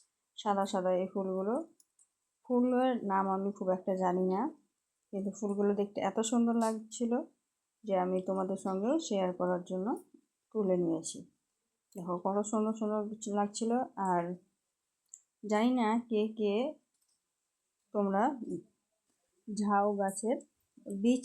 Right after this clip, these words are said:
দেখেছো, আমি তো জীবনেও কোনোদিন দেখিনি, এই প্রথমবার দেখেছি, আর তার জন্যই তোমাদের সঙ্গে আরও শেয়ার করতে এলাম। তো প্রথমে তো এই সাদা সাদা ফুলগুলো দেখতে খুব সুন্দর লাগছিল, তারপরে দেখো এই হলুদ রঙের ফুলগুলো ছিল।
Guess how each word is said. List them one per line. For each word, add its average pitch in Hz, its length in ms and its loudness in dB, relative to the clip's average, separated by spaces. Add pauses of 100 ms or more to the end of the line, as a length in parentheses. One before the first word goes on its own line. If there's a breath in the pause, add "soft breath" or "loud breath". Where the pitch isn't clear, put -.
(140)
দেখেছো, 190 380 -2 (100)
আমি 196 220 2
তো 226 140 0
জীবনেও 202 460 2
কোনোদিন 208 480 2
দেখিনি, 202 400 2 (400)
এই 202 180 2
প্রথমবার 220 560 2
দেখেছি, 202 400 -4 (140)
আর 175 160 -2
তার 185 200 0
জন্যই 202 320 0
তোমাদের 196 300 -2
সঙ্গে 185 300 -4
আরও 208 260 0
শেয়ার 175 300 -2
করতে - 280 -18
এলাম। 147 220 -8 (840 soft breath)
তো 208 60 -4
প্রথমে 226 360 2
তো 240 100 2 (140)
এই 208 140 4
সাদা 214 260 2
সাদা 220 200 0
ফুলগুলো 214 380 2
দেখতে 214 320 0
খুব 226 180 -2
সুন্দর 208 320 2
লাগছিল, 202 360 -2 (120)
তারপরে 190 400 -2
দেখো 185 240 -2 (120)
এই 190 180 -2
হলুদ 202 380 0
রঙের 190 300 -2
ফুলগুলো 185 440 -4
ছিল। 196 180 -8